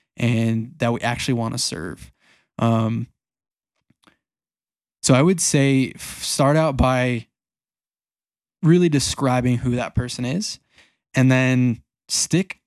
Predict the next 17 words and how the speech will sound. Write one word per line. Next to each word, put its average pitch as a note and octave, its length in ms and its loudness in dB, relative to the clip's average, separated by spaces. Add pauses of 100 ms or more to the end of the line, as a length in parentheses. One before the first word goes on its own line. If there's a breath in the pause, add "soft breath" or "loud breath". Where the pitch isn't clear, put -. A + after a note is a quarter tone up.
hard C#3 400 0
to C3+ 100 0
what B2 200 -2
you B2 80 0
know. A2+ 380 -6 (1400)
Teach - 320 2
what D#3+ 220 -2
you D3 80 2
know, C3 320 2
educate B2+ 460 -4
people B2+ 240 2
on A#2 120 0
what A#2+ 200 -4
you B2 60 -4
know, B2 420 0
help - 340 -4 (120)
them C3 440 0